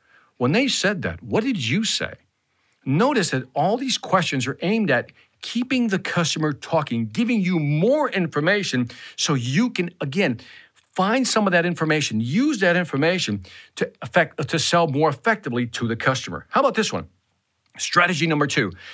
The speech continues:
This one I learned years ago, and it works. It was based on a study, and I don't have the source slash reference, but just hearing it, you'll know why it works.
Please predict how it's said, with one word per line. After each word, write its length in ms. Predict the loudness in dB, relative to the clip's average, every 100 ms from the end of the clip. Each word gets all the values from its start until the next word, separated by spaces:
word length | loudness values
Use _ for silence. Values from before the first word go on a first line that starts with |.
| -8
This 320 | 0 2 4
one 100 | 4
I 120 | 4
learned 260 | 4 2 2
years 480 | 0 4 4 4 0
ago, 400 | 0 0 0 -4 -12 _ _ _ -2
and 140 | 0
it 120 | 2 2
works. 520 | 2 0 0 -6 -6 _ -12 -2
It 40 |
was 140 | -2 2
based 380 | 2 2 2
on 100 | 2
a 60 | 2
study, 480 | 0 0 0 -2 -4 0
and 160 | 2
I 60 | 2
don't 340 | 0 2 2
have 300 | 2 2 0
the 80 | 0
source 360 | -2 0 0 0
slash 400 | 0 0 0 2
reference, 520 | 0 2 -2 -4 -8 _ _ _ _ -4
but 360 | 2 2 2 -8 _ _ _ _ _ _
just 280 | -2 -2 2
hearing 200 | 2 2
it, 160 | 0 -2
you'll 140 | 0
know 200 | 2 4
why 200 | 4 0
it 60 | 0
works. 520 | 0 0 0 -6 -10